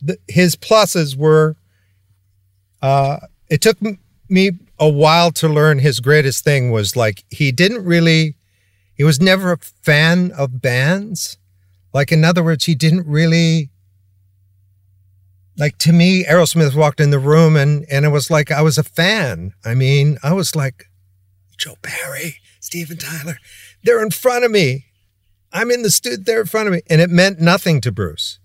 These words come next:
They were just a band. So he could say, like, we were in the middle of a take,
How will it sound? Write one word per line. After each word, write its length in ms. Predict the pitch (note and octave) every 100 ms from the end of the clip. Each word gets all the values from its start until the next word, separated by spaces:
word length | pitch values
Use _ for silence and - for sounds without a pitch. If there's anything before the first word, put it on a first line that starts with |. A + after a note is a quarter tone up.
| _ _ _
They 140 | C#3 D3+
were 100 | D#3+
just 300 | E3+ D3+ D#3+
a 60 |
band. 420 | C#3+ E3+ D3+ D#2+ - _ _ _ _ _ _
So 240 | - F#3 F3
he 160 | F3+
could 180 | F3 E3+
say, 300 | - G3+ F3+
like, 260 | E3 D3 D3 - G3+
we 100 | A3+
were 80 |
in 60 | G3
the 80 | F3+
middle 260 | F3+ F3
of 80 | D#3
a 80 | C3
take, 420 | - G3+ C#3+ -